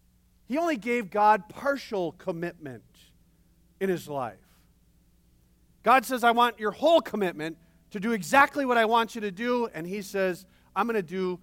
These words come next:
what I think is best. I understand your guidelines, but I'm gonna ride the fence on this one."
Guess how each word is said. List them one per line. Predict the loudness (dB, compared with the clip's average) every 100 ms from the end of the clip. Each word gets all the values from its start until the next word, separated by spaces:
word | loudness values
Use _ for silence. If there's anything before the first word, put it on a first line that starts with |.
| _ -10
what | -4
I | -2 -2
think | -4 -10 -10 -12
is | -16 -12
best. | -6 -6 -4
I | -2 0
understand | -2 -6 -4 -2 -2
your | -6
guidelines, | 0 2 2 -2 -4 -6 -10 -18 _ _ _ _ _ _ _
but | 2
I'm | 2 2
gonna | -4 -4
ride | -2 0 0 -2
the | -8
fence | -8 -4 -4 -4
on | -8 -8
this | -12 -16
one." | -20 -20